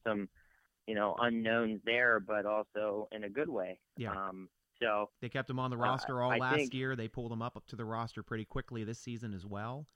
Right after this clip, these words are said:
Speaker 2: So they do like
Speaker 1: Yeah, that
Speaker 2: him.
Speaker 1: was due to injury, though.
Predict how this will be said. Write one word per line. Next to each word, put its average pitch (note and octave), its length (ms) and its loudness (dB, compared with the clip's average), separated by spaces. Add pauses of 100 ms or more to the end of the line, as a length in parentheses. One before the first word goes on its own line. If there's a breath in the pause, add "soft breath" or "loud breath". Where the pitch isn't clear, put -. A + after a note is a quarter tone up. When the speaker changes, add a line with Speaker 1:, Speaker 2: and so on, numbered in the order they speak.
(420 soft breath)
Speaker 2:
So - 260 -6
they A2+ 160 -2
do C3+ 180 -2
like C3 140 2
Speaker 1:
Yeah, E3+ 60 4
that - 40 4
Speaker 2:
him. F3 40 4
Speaker 1:
was E3+ 120 0
due F#3+ 140 0
to D3 120 0
injury, A#2+ 400 -2
though. F#2+ 220 -6